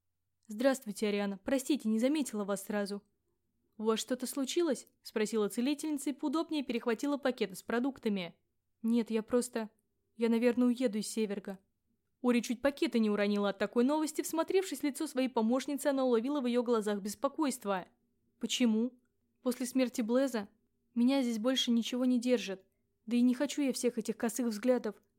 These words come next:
Медичка гордо подняла голову и упрямо посмотрела на начальницу. «Ринада, они не правы. И вскоре это поймут», попыталась успокоить ее Ариана. «Вам легко говорить,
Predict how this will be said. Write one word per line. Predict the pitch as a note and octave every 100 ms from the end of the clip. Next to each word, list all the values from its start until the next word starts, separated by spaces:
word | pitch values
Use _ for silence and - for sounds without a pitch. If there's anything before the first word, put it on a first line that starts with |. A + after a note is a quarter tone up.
| _ -
Медичка | B3 B3 E4 - E4+
гордо | C4+ B3 G3+
подняла | G3+ G#3+ G#3 G#3 G3
голову | A#3 D4+ D4 D4
и |
упрямо | B3+ E4 E4+
посмотрела | E4+ C4+ A3+ G#3+ G#3+ G#3
на | G#3+
начальницу. | A3 A3+ D4+ B3+ G#3+ - G3+ F3 - _ _ _ _ -
«Ринада, | A3 A#3+ C4 A3+
они | A3 G#3+
не | A3
правы. | A3 C4+ A3 F#3 - _ _ _ -
И | G#3+
вскоре | - C4+ C#4
это | A#3 G3+
поймут», | A3+ B3 B3+ G3+ - _ _
попыталась | - A3 A#3+ D4+ E4 -
успокоить | B3+ A#3+ A#3+ A3 G#3+
ее | A3+ A#3
Ариана. | B3 C4+ B3 G3 - _ _ _ _ _ _ -
«Вам | C4
легко | C#4+ - D#4
говорить, | A#3 A3+ G3+ F#3+